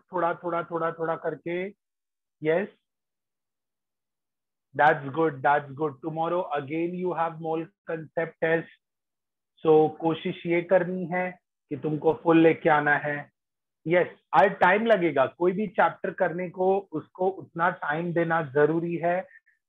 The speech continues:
But what is most important, uh, yeah, अथर्व, that's correct। What is most important is keep trying। टेंथ स्टैंडर्ड का अपने को पूरा का पूरा माइंडसेट चेंज कर देना है।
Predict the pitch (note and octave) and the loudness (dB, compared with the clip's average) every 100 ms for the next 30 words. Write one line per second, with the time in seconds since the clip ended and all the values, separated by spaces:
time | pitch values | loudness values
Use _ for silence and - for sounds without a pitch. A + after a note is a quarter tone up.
0 | E3 D#3 D#3+ G#3+ E3 D#3+ E3 F3+ - F3 | -6 -2 -2 -4 -8 -8 -8 -8 -8 -8
1 | A#2+ D#3+ D#3 E3+ C3 E3 - _ _ _ | -6 -6 -2 -2 -2 -8 -16 _ _ _
2 | _ _ _ C#3 C#3 C#3 C#3 C#3+ - _ | _ _ _ -4 0 2 2 0 -4 _
3 | D#3 E3+ D3+ - C#3+ C3+ D#3+ D3 A#2+ B2 | 0 4 4 2 -8 -2 0 0 -2 -2
4 | D#3 D#3+ - C3+ D#3 F3 _ _ - F3 | -2 -2 -6 -4 -6 -10 _ _ 2 4
5 | G3+ F#3 F3+ F3 G#3 - G3 F3+ F3+ G3 | 4 2 2 2 2 0 -2 -2 -2 -2
6 | G3+ B3 - _ - B3 - E3+ C3+ - | -2 -2 -4 _ -8 -8 -4 0 0 -2
7 | _ _ _ _ _ _ _ _ _ _ | _ _ _ _ _ _ _ _ _ _
8 | - F#3+ G#3 - A3 G#3 G#3 G3+ A3+ G#3+ | 0 2 2 0 2 4 4 2 2 2
9 | G#3 G3+ F#3+ G#3 - G#3+ G#3+ G#3+ G#3 A3 | 2 -4 -4 -6 -4 -4 -2 2 2 2
10 | A3 G#3 G3+ F#3 E3 F3 - G3 - F#3 | 0 0 0 0 -4 -6 -6 -6 -6 -4
11 | F3 F3 - D3 C3+ B2+ A#2 G#2+ | -4 -6 -4 -2 0 0 -2 -10